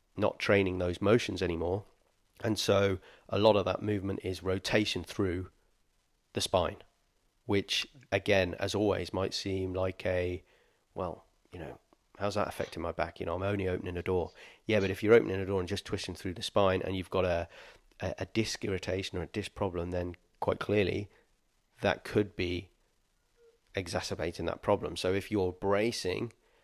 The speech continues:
then where's the movement gonna go through as you're pulling that door? Clearly,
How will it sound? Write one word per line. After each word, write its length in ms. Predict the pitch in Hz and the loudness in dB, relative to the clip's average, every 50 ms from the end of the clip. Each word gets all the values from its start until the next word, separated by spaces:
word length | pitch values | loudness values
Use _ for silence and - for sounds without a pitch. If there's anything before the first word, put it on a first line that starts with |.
| _ _ _ | _ _ _
then 180 | - 92 92 95 | -4 -4 -2 2
where's 300 | 95 104 104 110 104 92 | 4 4 6 4 4 2
the 80 | 98 98 | -2 -2
movement 460 | 98 104 107 107 98 98 92 - - | 0 2 2 2 0 -2 -6 -4 -4
gonna 180 | - 90 90 | -4 -4 -2
go 220 | 90 - 95 95 92 | -2 0 -2 -2 -2
through 240 | - - - 92 92 | -4 -6 -6 -6 -6
as 120 | 92 - | -6 -6
you're 100 | 90 82 | -8 -8
pulling 340 | - - - 117 107 98 90 | -4 0 2 2 2 2 2
that 200 | 92 - - - | 0 -2 -2 -2
door? 380 | 113 98 90 87 92 110 107 - _ _ _ _ _ _ _ _ _ _ _ _ _ _ _ _ - - - | -2 0 2 2 2 2 0 -4 _ _ _ _ _ _ _ _ _ _ _ _ _ _ _ _ -16 -10 -2
Clearly, 540 | - 110 104 95 90 90 92 98 95 92 | 2 2 4 4 2 2 -2 -4 -4 -8